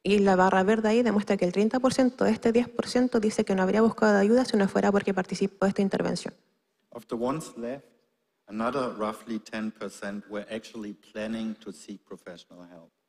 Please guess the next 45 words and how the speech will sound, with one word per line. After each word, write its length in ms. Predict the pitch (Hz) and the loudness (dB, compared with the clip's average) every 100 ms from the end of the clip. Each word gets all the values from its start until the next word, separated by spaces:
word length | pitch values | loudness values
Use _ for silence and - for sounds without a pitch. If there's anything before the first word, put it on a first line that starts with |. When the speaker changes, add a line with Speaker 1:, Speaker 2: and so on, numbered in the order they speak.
| _ | _
Speaker 1:
Y 80 | 190 | 0
después, 480 | 190 - 196 208 - - | 0 2 2 2 -4 -4
cerca 280 | - 196 202 | -2 2 2
de 60 | |
un 80 | 190 | 2
ocho 160 | 196 202 | 2 0
por 120 | 185 | 0
ciento 400 | 220 220 233 233 | 0 2 2 2
dijeron 340 | 180 175 196 | 2 0 2
estar 320 | 196 - 202 190 | 2 2 -2 2
planificando 640 | 208 214 208 202 226 262 | 2 2 2 2 2 2
buscar 260 | 247 - 214 | 2 2 2
ayuda 220 | 202 196 | 4 2
profesional. 480 | - 190 - 82 - _ | 0 -2 -2 -8 -12 _
Speaker 2:
And 180 | - 117 | -12 -8
roughly 300 | 104 107 113 | -4 -6 -6
half 400 | 101 95 104 107 | -10 -6 -6 -8
of 140 | 117 - | -12 -12
them 180 | 101 | -12
said 280 | 95 - 95 | -12 -12 -14
this 200 | 95 - | -14 -16
is 100 | 98 | -18
because 520 | - 92 - 92 - | -18 -20 -12 -12 -10
their 100 | - | -12
participation 920 | 90 92 85 - - 90 95 87 - 90 | -12 -12 -14 -18 -20 -16 -16 -16 -16 -18
in 80 | 82 _ | -18 _
Pro 140 | - 90 | -14 -14
Youth. 220 | 85 82 _ _ _ _ _ _ _ | -14 -20 _ _ _ _ _ _ _
Speaker 1:
Y 360 | - 196 208 208 | 0 2 2 0
más 260 | - 180 180 | -2 0 2
o 60 | |
menos 220 | 185 185 | 0 0
la 80 | 180 | -2
mitad 280 | 175 175 170 | -4 -2 -2
es 60 | 196 | 0
porque 260 | 202 190 | 0 0
dijeron 360 | 175 165 190 190 | -2 0 0 0
que 80 | 180 | 0
habían 220 | 175 185 | 0 0
participado 640 | 180 - - 180 185 202 | -4 -6 -8 -2 2 2
del 120 | 202 | 2
programa. 440 | 190 87 87 - - _ _ _ _ _ _ _ | 0 -4 -4 -8 -14 _ _ _ _ _ _ _
Speaker 2:
Of 240 | - 107 - | -10 -10 -6
the 180 | 113 | -4
others, 480 | 117 151 117 104 - | -2 -2 -6 -10 -16